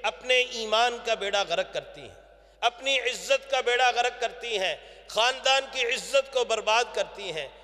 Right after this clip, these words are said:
کبھی تعویذ لینے کے لیے کسی دربار پر، کبھی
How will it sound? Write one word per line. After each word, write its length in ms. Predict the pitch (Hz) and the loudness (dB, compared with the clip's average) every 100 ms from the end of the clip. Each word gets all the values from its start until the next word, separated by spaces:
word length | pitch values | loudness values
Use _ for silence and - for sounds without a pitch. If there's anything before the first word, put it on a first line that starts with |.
| - | -10
کبھی 240 | 208 214 226 | -8 -6 -4
تعویذ 500 | 220 196 202 220 196 | 0 0 0 -6 -6
لینے 320 | 196 202 202 | -6 -4 -6
کے 120 | 202 | -6
لیے 240 | 190 185 185 | -6 -4 -6
کسی 320 | 208 - 226 | -6 -8 -6
دربار 500 | 175 170 165 185 190 | -6 -4 0 0 0
پر، 220 | - 175 | -4 -10
کبھی 280 | - 185 | -8 -10